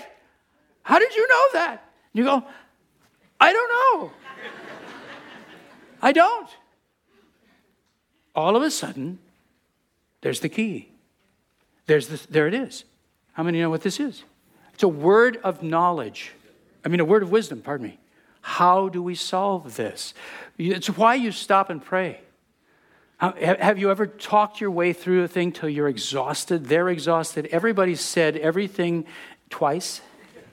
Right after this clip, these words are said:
No one has an answer.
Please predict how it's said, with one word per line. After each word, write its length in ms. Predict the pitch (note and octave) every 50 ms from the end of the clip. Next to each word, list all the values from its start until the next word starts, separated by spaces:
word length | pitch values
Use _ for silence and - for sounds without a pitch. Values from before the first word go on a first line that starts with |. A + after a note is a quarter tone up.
| - - - - - - - A3+ - - G#3+ G#3+ - - - _ _ _ _ _ _ _ - _ _ _ _ _ _ _ -
No 240 | - D3+ F3 G3+ G#3
one 120 | A3 G#3+
has 240 | F#3+ E3 E3 D3 B2+
an 120 | C#3+ C3
answer. 480 | C3 B2 B2 A#2+ - - A#2+ A2+ B2 C3+